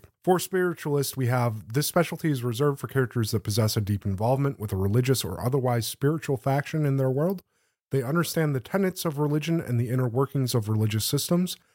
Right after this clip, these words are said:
They may use this connection to mysticism as a reserve of inner strength to get themselves through trying situations." And I think that last sentence is probably key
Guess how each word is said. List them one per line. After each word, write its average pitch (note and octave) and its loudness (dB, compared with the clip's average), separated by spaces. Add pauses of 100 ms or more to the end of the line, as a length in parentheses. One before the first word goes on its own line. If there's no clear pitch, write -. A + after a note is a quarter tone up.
(220)
They C#3+ -2
may D3 2
use D3+ 0
this E3 -2
connection E3+ 0
to D#3 -4
mysticism D3+ 0
as A#2 0
a A2 2
reserve A#2 2
of A2+ 0
inner A2+ 2
strength E3+ 0 (360)
to C#3 0
get C#3+ 2
themselves A#2 0
through A2 2
trying F2 0
situations." - -4 (380)
And D3 -2
I E3+ 4
think G#3 -2
that E3 0
last C#3 0
sentence G#2 -2
is G2+ 0
probably F#2 2
key G#2 0